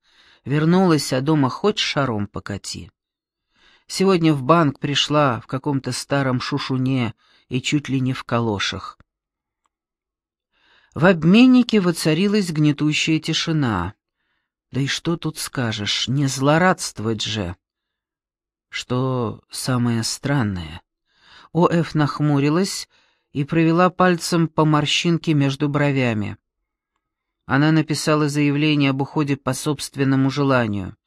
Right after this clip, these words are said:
Ушла, ни с кем не попрощавшись. «Бедная!»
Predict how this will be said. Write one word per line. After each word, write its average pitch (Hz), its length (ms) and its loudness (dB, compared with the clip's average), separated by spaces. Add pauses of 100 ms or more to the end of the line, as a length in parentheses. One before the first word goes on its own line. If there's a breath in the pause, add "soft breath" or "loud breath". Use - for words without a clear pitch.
(480)
Ушла, 147 400 2
ни 170 120 2
с - 140 -6
кем 156 260 2
не 139 120 2
попрощавшись. 131 1080 -4 (1080 loud breath)
«Бедная!» 131 1080 0